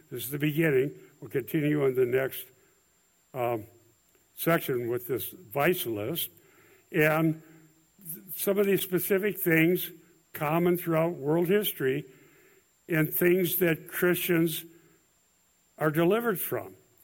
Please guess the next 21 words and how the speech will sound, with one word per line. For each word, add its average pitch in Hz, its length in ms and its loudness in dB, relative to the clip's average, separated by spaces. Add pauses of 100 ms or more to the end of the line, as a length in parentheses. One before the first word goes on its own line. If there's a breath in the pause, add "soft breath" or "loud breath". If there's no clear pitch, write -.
(120)
We 170 100 2
come 190 240 0
from 180 200 4
any 180 240 4 (120)
sort 175 280 -2
of 156 200 -6
background, 160 640 -2 (540 loud breath)
and 180 200 4
it's 185 180 0
not 185 220 2
saying 190 260 2
that 165 160 0
Christians 175 400 -2
are 143 80 0
perfect, 202 540 0 (480 loud breath)
but 170 180 0 (600 loud breath)
as 175 240 0
I've 170 180 0
said 175 260 0
many 165 220 4
times, 160 600 2